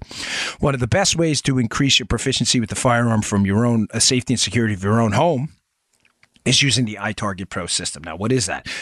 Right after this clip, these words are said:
The iTarget Pro system is a laser round they will send you that comes with a target. That laser round you will insert and drop into a safely unloaded weapon. Check it.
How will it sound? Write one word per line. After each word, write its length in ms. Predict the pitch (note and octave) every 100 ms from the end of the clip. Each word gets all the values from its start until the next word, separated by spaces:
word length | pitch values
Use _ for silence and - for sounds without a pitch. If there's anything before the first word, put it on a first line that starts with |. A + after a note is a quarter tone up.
| -
The 80 | -
iTarget 560 | A#2 B2 B2+ A#2+ G2+ -
Pro 200 | - G#2+
system 440 | - A2+ - G#2+
is 160 | A2 G#2
a 140 | G2
laser 600 | F2+ F#2 A2+ D3 D3 D#3+
round 480 | D3+ B2 C3 C#3+ E2+
they 120 | D#2+
will 100 | D#2
send 340 | E2 - F2 E2+
you 100 | G2
that 120 | F#2+
comes 240 | - A#2+
with 140 | G#2+ A2
a 40 |
target. 460 | - A#2+ A#2+ - - _ _ _ - - - _
That 240 | B2+ D3 -
laser 340 | E3+ E3+ D3+
round 460 | C#3 C3+ C3 F#2+ F#2+
you 120 | G2
will 220 | F#2 F#2+ -
insert 440 | A#2+ - A#2+ A2
and 80 | G#2
drop 300 | G#2 G2+ -
into 200 | G#2 G2+
a 80 | F#2
safely 760 | - - B2+ C#3 - D#3 D3 -
unloaded 540 | B2+ B2 A#2 A2 F2+
weapon. 400 | E2 F#2+ E3 E3+
Check 320 | - F#2+ F2
it. 100 | A#2